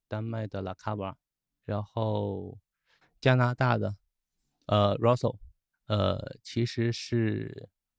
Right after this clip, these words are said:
巴西韩裔的那个世界冠军，W B C的冠军 Boran，他的合作烘焙伙伴 Rosso，他们的品牌。然后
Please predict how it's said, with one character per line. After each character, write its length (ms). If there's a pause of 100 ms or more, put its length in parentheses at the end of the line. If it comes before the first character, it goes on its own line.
(200)
巴 160
西 180
韩 240
裔 160
的 220
那 200
个 220
世 160
界 80
冠 160
军 160 (580)
，W 240
B 100
C 320
的 300
冠 160
军 200
Boran， 380
他 260
的 140 (180)
合 260
作 280
烘 220
焙 140
伙 240
伴 160 (580)
Rosso， 380 (120)
他 140
们 80
的 80
品 160
牌。 240 (300)
然 140
后 720